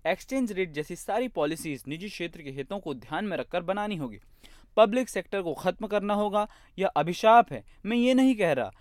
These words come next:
कि पब्लिक इन्वेस्टमेंट बंद कर दिया जाए, लेकिन सरकार सिर्फ ट्रांसपोर्ट और सोशल इंफ्रास्ट्रक्चर में निवेश करे, जैसा कि चीन ने किया।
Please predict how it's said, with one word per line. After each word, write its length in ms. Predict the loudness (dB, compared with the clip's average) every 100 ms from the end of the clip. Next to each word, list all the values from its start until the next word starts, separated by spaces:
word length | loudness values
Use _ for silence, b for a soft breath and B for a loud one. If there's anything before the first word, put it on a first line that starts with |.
| b
कि 80 | -4
पब्लिक 360 | -2 2 0 0
इन्वेस्टमेंट 480 | -4 -6 -6 -8 0
बंद 220 | 2 2
कर 140 | 2 0
दिया 200 | 0 -2
जाए, 240 | -2 -6 b b b
लेकिन 240 | -4 -4
सरकार 480 | -2 -4 2 4 4
सिर्फ 300 | 0 -6 -8 -6
ट्रांसपोर्ट 600 | -2 -2 -4 -2 -2 0
और 140 | -4 -4
सोशल 440 | -2 -4 -2 -4
इंफ्रास्ट्रक्चर 680 | -4 -4 -4 -4 -8 -2 -2
में 120 | -2
निवेश 280 | -2 -2 -4
करे, 240 | -8 -10 -12 b b -6
जैसा 220 | -2 -2
कि 120 | -2
चीन 260 | 2 4 4
ने 120 | 0
किया। 220 | -6